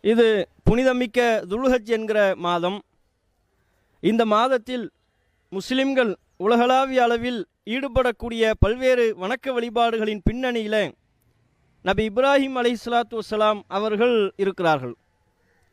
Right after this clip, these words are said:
இந்த மாதத்தில் செய்யப்படுகிற புனிதம் நிறைந்த ஹஜ் என்கிற வணக்க வழிபாட்டை எடுத்துக்கொண்டால், அதில் ஹஜ் மற்றும் உம்ரா செய்யக்கூடிய நபர்கள்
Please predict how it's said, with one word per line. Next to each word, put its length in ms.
இந்த 160
மாதத்தில் 500
செய்யப்படுகிற 600
புனிதம் 340
நிறைந்த 380
ஹஜ் 340
என்கிற 360
வணக்க 300
வழிபாட்டை 460
எடுத்துக்கொண்டால், 680
அதில் 300
ஹஜ் 340
மற்றும் 360
உம்ரா 360
செய்யக்கூடிய 580
நபர்கள் 480